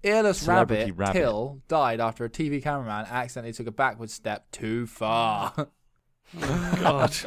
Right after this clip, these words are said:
Speaker 1: A celebrity
Speaker 2: Oh,
Speaker 1: bunny
Speaker 2: that's
Speaker 1: has had
Speaker 2: funny.
Speaker 1: its brief brush with fame brought to an abrupt end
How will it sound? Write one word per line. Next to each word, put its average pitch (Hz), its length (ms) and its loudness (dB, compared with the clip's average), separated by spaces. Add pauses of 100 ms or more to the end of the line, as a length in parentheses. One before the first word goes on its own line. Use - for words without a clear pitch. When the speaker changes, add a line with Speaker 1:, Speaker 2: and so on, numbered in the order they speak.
(240)
Speaker 1:
A 160 100 4
celebrity 185 580 2
Speaker 2:
Oh, - 100 -6
Speaker 1:
bunny 139 220 4
Speaker 2:
that's 131 100 0
Speaker 1:
has 131 100 -4
had 143 60 -4
Speaker 2:
funny. 135 100 0
Speaker 1:
its 127 80 -4
brief 170 440 0
brush 135 360 2
with 127 160 -2
fame 110 440 -4
brought 143 280 -2
to 147 80 -10
an 135 80 -4
abrupt 135 480 -2
end 110 360 -4